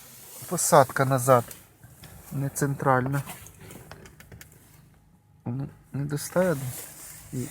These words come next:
воно наче не достає. Ні, не достає. До сусідньої машини. Не достає там до металу.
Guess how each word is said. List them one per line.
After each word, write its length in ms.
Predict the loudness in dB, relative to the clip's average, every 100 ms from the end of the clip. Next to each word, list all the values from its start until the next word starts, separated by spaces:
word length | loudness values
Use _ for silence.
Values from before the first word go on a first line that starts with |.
| -10
воно 160 | -10
наче 320 | -8 -8 -8 -10
не 120 | -8
достає. 580 | -8 -8 -6 -6 -6 -10 -16 -20 -10
Ні, 140 | -6
не 120 | -6 -6
достає. 560 | -8 -8 -8 -8 -8 -14 -20 -20 -20 -20 -20 -20 -20 -20
До 140 | -20
сусідньої 600 | -14 -12 -8 -8 -6 -8
машини. 520 | -6 -6 -4 -2 -4 -6 -12 -16 -16 -16 -14 -12 -12 -14 -16 -4
Не 140 | 0
достає 480 | 2 0 4 4 4
там 180 | 0 -4
до 120 | -4
металу. 440 | -6 -6 -4 -4